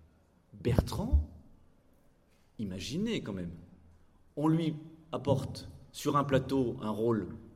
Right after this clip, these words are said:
extraordinaire, d'occuper, de s'occuper de la cour de l'empereur, de diriger les Tuileries, de s'installer dans des palais fon-, somptueux. La campagne de France se termine à Fontainebleau. Napoléon abdique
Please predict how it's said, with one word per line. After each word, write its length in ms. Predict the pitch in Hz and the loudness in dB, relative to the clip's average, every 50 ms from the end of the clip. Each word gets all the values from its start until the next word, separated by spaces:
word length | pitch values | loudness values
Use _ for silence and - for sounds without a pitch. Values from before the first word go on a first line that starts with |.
| - - | 0 0
extraordinaire, 840 | 135 127 - - - 107 104 110 113 135 160 180 196 220 247 247 220 | 0 0 0 -4 -4 -4 -4 -4 -4 -4 -4 -4 -4 -6 -6 -6 -6
d'occuper, 680 | 135 120 117 117 127 113 - 123 120 113 107 101 - - - - - | -6 -6 -6 -4 -6 -4 0 2 2 2 2 0 -4 -8 -12 -12 -12
de 60 | - | -10
s'occuper 360 | 101 - 104 - 107 - 110 | -8 -8 -8 -8 -4 -2 -2
de 60 | - 90 | -2 -2
la 80 | - | -2
cour 220 | - - 139 120 120 | -4 -2 -2 0 2
de 80 | 117 | 2
l'empereur, 640 | 107 117 139 131 - - 185 185 196 208 220 220 220 - - - - - - - | 2 2 0 -4 -4 -2 0 0 2 0 -2 -4 -6 -10 -16 -18 -20 -20 -18 -6
de 140 | 104 117 135 | -2 0 0
diriger 480 | 127 120 262 123 131 120 127 120 120 | 2 2 2 2 0 0 0 0 0
les 120 | 110 151 - | 0 0 -2
Tuileries, 680 | - - 190 185 190 175 208 214 214 220 220 220 - - - - - | -2 0 2 2 4 4 4 4 4 4 2 0 -4 -10 -16 -10 -4
de 100 | - 127 | -2 0
s'installer 440 | 127 127 151 139 143 143 139 139 139 | 0 2 0 0 2 4 4 4 6
dans 120 | 123 120 | 4 4
des 100 | 113 117 | 4 2
palais 280 | 117 117 120 113 117 110 | 2 2 2 2 2 2
fon-, 220 | 110 - 110 110 | 0 -2 -6 -6
somptueux. 840 | - - 113 104 95 - - 117 139 170 190 220 - - - - - - - - - - - _ _ _ _ _ _ _ _ - | -4 -4 -4 -4 -6 -6 -4 0 4 4 4 4 2 -2 -8 -12 -16 -18 -20 -20 -20 -20 -20 _ _ _ _ _ _ _ _ -4
La 120 | 107 113 | -4 -2
campagne 360 | 113 170 202 185 185 185 175 | 2 2 4 6 8 8 8
de 100 | 160 160 | 8 6
France 540 | 156 - - 135 127 117 107 - - - - - - | 4 2 0 -2 -2 -2 -4 -4 -6 -10 -14 -16 -10
se 120 | - - | -6 -6
termine 580 | 104 104 - 143 131 131 127 120 107 98 90 87 - - | -2 0 0 2 2 2 0 0 0 -2 -4 -6 -2 0
à 100 | 180 160 | 0 0
Fontainebleau. 760 | 165 147 123 - 107 92 92 90 110 139 170 175 - - - - - - - - | 2 0 -2 -2 -2 -2 0 2 2 4 4 2 0 -2 -8 -12 -16 -18 -12 -4
Napoléon 460 | 110 131 147 147 147 143 139 139 131 127 | 0 2 2 4 4 4 6 6 6 4
abdique 440 | 120 123 110 113 107 - - - | 2 2 0 -2 -2 -2 -4 -8